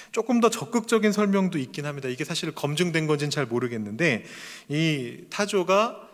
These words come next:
귀를 땅에 대고서 소리를 듣는 거다, 적이 차-, 이렇게 찾아온다라는 생각이 들면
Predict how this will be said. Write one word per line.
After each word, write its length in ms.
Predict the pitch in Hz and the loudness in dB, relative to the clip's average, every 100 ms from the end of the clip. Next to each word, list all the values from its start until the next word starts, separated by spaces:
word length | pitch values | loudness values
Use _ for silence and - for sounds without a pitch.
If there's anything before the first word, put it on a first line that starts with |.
| - - | -20 -6
귀를 320 | 156 151 170 | -2 -2 -2
땅에 240 | 208 214 | 0 0
대고서 640 | 170 143 143 - 202 220 - | 2 0 -2 -2 -2 -4 -14
소리를 480 | - - 294 294 247 | -10 -4 0 2 0
듣는 300 | 175 139 127 | 0 -4 -8
거다, 260 | 101 - - _ _ | -10 -16 -18 _ _
적이 320 | - 123 135 | -6 -6 -4
차-, 240 | 151 - 170 170 | -6 -4 -4 -6
이렇게 480 | - 123 143 131 123 - - | -10 -6 -2 -2 -2 -12 -16
찾아온다라는 680 | - 196 190 165 156 139 131 | -6 -2 0 0 0 -2 -2
생각이 300 | 131 151 143 | -4 -6 -6
들면 500 | 135 107 110 156 104 | -6 -10 -4 -4 -4